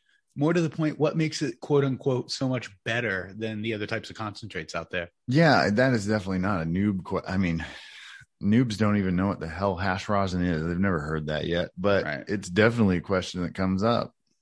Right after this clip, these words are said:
Speaker 2: an intermediate question, if you will, I would
Speaker 1: Intermediate's
Speaker 2: say.
Speaker 1: a good word for that.
Speaker 2: Yeah. So this is the intermediate and noob episode. What's the answer, man? What is hash rosin?
Speaker 1: Well, um,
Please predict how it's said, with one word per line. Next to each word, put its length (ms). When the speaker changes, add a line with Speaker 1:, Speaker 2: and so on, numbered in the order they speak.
Speaker 2:
an 80
intermediate 680
question, 360
if 140
you 100
will, 340
I 60
would 40
Speaker 1:
Intermediate's 440
Speaker 2:
say. 40
Speaker 1:
a 20
good 140
word 220
for 120
that. 120
Speaker 2:
Yeah. 340
So 220
this 180
is 140
the 160
intermediate 580
and 260
noob 260
episode. 600
What's 200
the 120
answer, 260
man? 200
What 160
is 140
hash 260
rosin? 460
Speaker 1:
Well, 300
um, 360